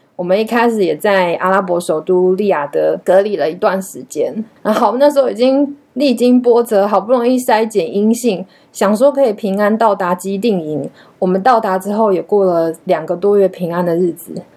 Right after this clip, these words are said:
但是现在全球第二波疫情又来了，我们现在又回到了隔离人生。所以说，我觉得我应该可以算是个隔离生活的专家吧。我有超多的心得可以告诉各位听众。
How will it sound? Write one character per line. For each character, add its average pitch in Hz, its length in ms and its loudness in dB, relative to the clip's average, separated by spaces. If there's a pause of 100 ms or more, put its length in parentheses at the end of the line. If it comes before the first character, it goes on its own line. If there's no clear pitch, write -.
(120)
但 294 160 0
是 320 280 2
现 294 280 0
在 277 220 2
全 247 300 -2
球 247 200 2
第 277 220 0
二 269 80 4
波 269 220 2
疫 262 240 -4
情 226 320 -2
又 262 240 2
来 185 320 -2
了， 202 420 0 (300)
我 - 40 -6
们 226 80 2
现 240 200 -2
在 311 100 2
又 311 100 0
回 285 160 2
到 262 200 2
了 240 80 2
隔 226 200 0
离 226 200 -2
人 214 200 0
生。 226 480 -2 (120)
所 - 160 -2
以 208 40 2
说， 196 540 2
我 175 160 0
觉 175 220 -2
得 175 340 0
我 202 160 2
应 220 80 2
该 294 100 4
可 285 120 0
以 220 80 -2
算 247 320 0
是 240 200 -2
个 202 200 0
隔 185 180 0
离 185 260 -2
生 190 240 -2
活 190 140 0
的 156 80 -2
专 160 320 -6
家 143 280 -4
吧。 - 280 -8 (140)
我 226 180 2
有 226 80 2
超 220 300 0
多 226 180 2
的 208 180 2
心 214 220 -4
得 175 180 -2
可 196 160 0
以 170 60 2
告 170 220 0
诉 175 200 -6
各 180 200 -2
位 170 120 -2
听 151 300 -6
众。 147 240 -2